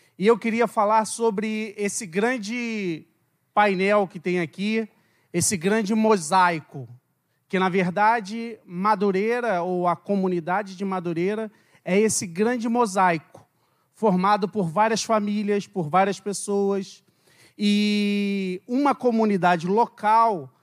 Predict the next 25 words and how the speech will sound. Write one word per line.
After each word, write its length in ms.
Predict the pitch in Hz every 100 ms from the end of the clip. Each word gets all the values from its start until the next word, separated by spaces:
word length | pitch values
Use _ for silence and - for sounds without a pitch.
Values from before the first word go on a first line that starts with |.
| _
ela 200 | 180 196
é 40 |
formada 1000 | 190 - 240 196 185 190 214 208 240 233 - _ _ _ _
dessa 320 | 165 240 240
forma, 500 | 254 247 226 175 135 - _ _ _ _ _ _
desse 360 | 165 202 240 247
jeito, 540 | 180 233 220 - 151 -
com 100 | 208
muita 320 | 220 233 240
gente. 640 | 170 175 220 196 - - _ _ _ _ _ _
Se 380 | - - 269 262
é 140 | 277 277
difícil, 960 | 262 220 - 240 220 151 - 147 117 - _ _ _ _ -
na 200 | 202 208
sua 400 | - - 285 285
casa, 640 | 285 202 175 147 143 135 143 _ _ _ _ -
com 240 | 208 202 - _ _ _ _ -
três 300 | 247 254 -
pessoas, 600 | 208 - 208 202 165 -
quatro 440 | - 226 226 -
pessoas, 760 | 196 180 - 185 165 151 131 - _ _ -
ter 200 | 233 240
um 120 | 202
bom 280 | 156 233 226
convívio, 760 | 208 180 143 220 220 139 131